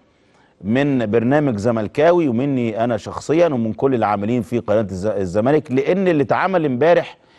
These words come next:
كان فعلًا، آه، فخر لينا جميعًا.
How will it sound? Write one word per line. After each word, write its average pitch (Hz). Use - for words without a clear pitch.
كان 160
فعلًا، 165
آه، 110
فخر 147
لينا 139
جميعًا. 98